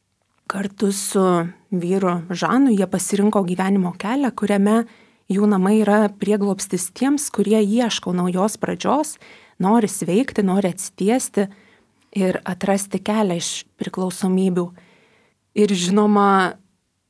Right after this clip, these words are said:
ta tarnystė tampa dar ypatingesnė ir tuo, kad,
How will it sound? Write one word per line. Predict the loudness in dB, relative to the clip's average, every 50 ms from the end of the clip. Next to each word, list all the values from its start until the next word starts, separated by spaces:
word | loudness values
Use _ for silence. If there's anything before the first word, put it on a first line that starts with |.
| _ -12
ta | -12
tarnystė | -10 -10 -10 -6 -4 0 2 2 2 2 2 0 0 0 0 -4 -8 -12 _
tampa | -4 -2 -2 -2 -2 -4 -6 -4
dar | -4 -4 -2 -2 -2 -4
ypatingesnė | -4 -6 -6 -4 -4 -8 -4 -2 -2 -2 0 0 -2 -2 0 0 0 0 0
ir | -2 -4
tuo, | -4 -2 0 2 2 2 0
kad, | 0 -2 -2 -2 -2 -6